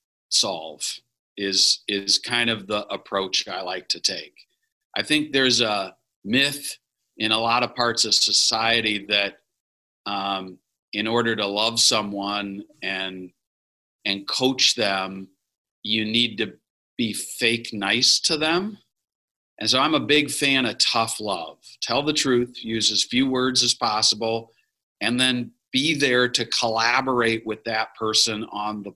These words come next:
plan to resolve the issue. That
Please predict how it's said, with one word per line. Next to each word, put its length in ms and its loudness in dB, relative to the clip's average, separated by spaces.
plan 560 -2
to 100 -6
resolve 580 -2
the 180 -6
issue. 360 0
That 240 -8